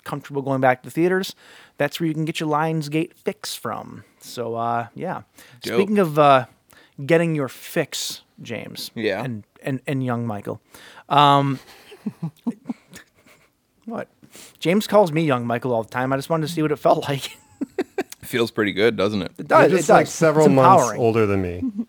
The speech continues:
Speaker 1: <laughs> That doesn't matter.
Speaker 3: Go on. <laughs>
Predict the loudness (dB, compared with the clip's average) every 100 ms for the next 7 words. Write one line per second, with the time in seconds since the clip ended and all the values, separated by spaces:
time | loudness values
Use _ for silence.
0 | _ -10 -8 -16 -18 -20 -20 _ _ -12
1 | -12 -12 -14 -10 -10 -8 -10 -8 -10 -12
2 | _ _ 2 2 2 -4